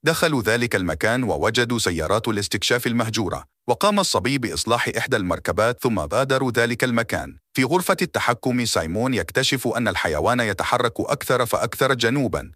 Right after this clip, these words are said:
حيث تم تجميع الزوار، ثم يظهر هوسكنز ويخبره أنه درس الرابتورز لمدة عامين. ادعى بعد ذلك أن حيواناته يمكنها تعقب الوحش ومطاردته،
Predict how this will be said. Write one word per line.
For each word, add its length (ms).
حيث 200
تم 300
تجميع 440
الزوار، 540
ثم 140
يظهر 360
هوسكنز 560
ويخبره 640
أنه 280
درس 320
الرابتورز 560
لمدة 440
عامين. 480
ادعى 280
بعد 220
ذلك 400
أن 180
حيواناته 680
يمكنها 540
تعقب 500
الوحش 360
ومطاردته، 880